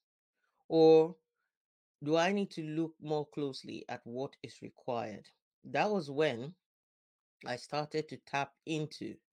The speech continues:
the pain rather than the passion. And that was the year that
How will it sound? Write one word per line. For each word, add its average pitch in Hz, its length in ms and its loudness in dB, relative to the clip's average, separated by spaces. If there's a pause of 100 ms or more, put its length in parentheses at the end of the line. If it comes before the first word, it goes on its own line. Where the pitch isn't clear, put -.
(720)
the 127 100 -10
pain 123 560 -8 (1160)
rather 131 280 -2
than 117 260 -8
the 110 160 -10 (220)
passion. - 360 -10 (800)
And 147 180 -2
that 214 120 4
was 208 200 -2
the 151 100 -6
year 135 440 -2 (260)
that 123 380 -8